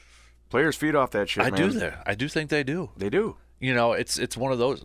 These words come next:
Speaker 2: you know, Dan Campbell. I'm not asking LaFleur to be like a Dan Campbell to be, you know, that. And not everybody can be like a Dan Campbell.
Speaker 1: Right.
Speaker 2: You know, with, with that. And with something like that, too, with that type of mindset, I think if you're not winning, it could grow old really quick.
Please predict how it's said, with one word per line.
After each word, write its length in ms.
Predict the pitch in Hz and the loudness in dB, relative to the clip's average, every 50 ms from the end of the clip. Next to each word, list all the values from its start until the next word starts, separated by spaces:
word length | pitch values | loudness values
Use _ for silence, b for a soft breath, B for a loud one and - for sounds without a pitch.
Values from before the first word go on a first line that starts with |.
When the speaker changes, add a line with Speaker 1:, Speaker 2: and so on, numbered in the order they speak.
| - - - | -16 -16 -12
Speaker 2:
you 100 | - 107 | -10 -8
know, 60 | 107 101 | -8 -6
Dan 280 | 90 104 113 127 127 | -4 -4 -4 -4 -4
Campbell. 460 | - - 123 127 131 104 85 82 - - | -4 -4 -2 -2 -2 -2 -2 -4 -2 -2
I'm 140 | 104 110 110 | -2 0 0
not 140 | 117 117 110 | 0 0 2
asking 280 | 113 113 - - 113 | 0 0 -2 -4 -6
LaFleur 320 | 101 101 92 - 117 113 104 | -8 -8 -6 -6 -6 -6 -4
to 60 | 95 | -4
be 100 | 98 101 | -2 -2
like 120 | 101 101 95 | -2 -2 -4
a 60 | 98 | -2
Dan 260 | 87 98 98 98 92 | -2 -2 -2 -2 -4
Campbell 460 | - - 107 117 127 117 98 90 90 | -4 -4 -2 -2 -2 -2 -2 -2 -2
to 140 | - - 101 82 | -2 -4 -6 -4
be, 300 | 87 95 92 90 90 - | -4 -4 -4 -4 -6 -6
you 100 | - 95 | -6 -6
know, 120 | 90 85 82 | -6 -4 -2
that. 240 | 82 95 107 - - - | -2 0 -2 -2 -4 -8
And 140 | - 95 - | -12 -8 -2
not 200 | 131 135 127 120 | 0 2 2 2
everybody 360 | 120 123 110 - 117 113 104 | 2 2 2 2 2 2 0
can 260 | - - - 156 147 | 0 0 0 0 0
be 140 | 113 101 80 | 0 0 0
like 160 | 73 73 - | 0 -2 -4
a 60 | 82 | -6
Dan 240 | 76 82 76 67 67 | -6 -6 -6 -6 -6
Campbell. 440 | - - 69 60 58 - - - - b b b b _ | -8 -6 -6 -6 -8 -10 -14 -16 -18 b b b b _
Speaker 1:
Right. 220 | 95 90 82 - - | -10 -8 -8 -8 -4
Speaker 2:
You 100 | - 104 | -2 0
know, 140 | 101 95 90 | 0 0 0
with, 180 | 92 95 85 - | -2 -4 -4 -6
with 160 | 90 85 - | -8 -6 -4
that. 220 | 87 78 69 - b b b b b b b b b b - | -4 -4 -4 -6 b b b b b b b b b b -2
And 200 | - 113 110 104 | -2 -2 0 -2
with 120 | 101 - | -4 -6
something 440 | - - - - - 123 - - 120 | -6 -10 -6 -2 0 0 0 0 -2
like 160 | 101 95 - | -2 0 2
that, 220 | 123 117 98 - | 2 2 2 0
too, 180 | - - 147 143 | -2 -2 -2 -2
with 120 | 110 98 | -2 0
that 260 | - 98 104 101 - - | 2 2 2 0 0 -2
type 200 | 110 107 - 82 | -4 -4 -4 -4
of 60 | 82 | -4
mindset, 420 | 85 87 101 123 127 127 - 98 | -4 -2 -2 -2 -2 -2 -2 0
I 120 | 82 87 87 | 0 0 -2
think 280 | - - 95 87 - | -4 -6 -6 -6 -6
if 140 | 90 - - | -8 -6 -6
you're 100 | 92 92 | -6 -4
not 240 | 90 87 87 67 69 | -2 -2 -2 -2 -2
winning, 320 | 90 117 127 117 98 90 | -2 -4 -4 -4 -4 -6
it 120 | 92 90 - | -6 -8 -8
could 120 | 95 87 | -10 -8
grow 200 | 87 92 87 82 | -6 -6 -4 -4
old 440 | - 87 87 85 82 76 78 76 78 | -4 -4 -4 -4 -6 -8 -10 -10 -8
really 220 | 90 98 95 85 - | -6 -6 -6 -6 -8
quick. 400 | - - 90 - - - - | -6 -4 -4 -4 -4 -6 -12